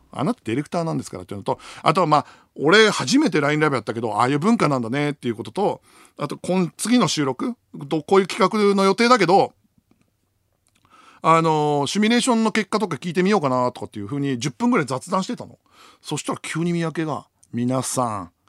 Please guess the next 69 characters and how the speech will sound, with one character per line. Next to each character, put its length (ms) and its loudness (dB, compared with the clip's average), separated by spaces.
バ 220 4
バ 480 4
ー 20 2
ン」 60 0
み 40 -4
た 80 -6
い 20 -4
な 40 -12
こ 60 -16
と 60 -12
言 40 -10
い 40 -12
始 60 -14
め 80 -16
て、 140 -20
「え、 140 -4
な、 100 -6
な、 60 -6
ど 100 -6
う 40 -4
し 20 -8
た 60 -8
の？ 60 -8
三 80 -4
宅 140 -8
ど 80 -8
う 20 -6
し 40 -10
た 60 -12
の？」 80 -16
っ 40 -20
て 100 -20
思 80 -20
っ 20 -20
た 80 -20
の。 60 -20
「実 400 -4
は、 440 4
こ 160 -2
こ 180 4
ま 140 6
で 100 0
の 140 0
定 260 2
例 180 4
会 220 2
議、 260 -10
line 460 4
ラ 120 6
イ 40 2
ブ 80 2
で 80 4
配 160 4
信 160 2
し 40 0
て 60 4
ま 120 6
し 40 -2
た」 100 -2
っ 40 0
て 160 -4
言 0 -
い 40 -2
始 180 2
め 80 2
て。 180 2
<laughs> 80 -4
は？ 460 4
<laughs> 60 -20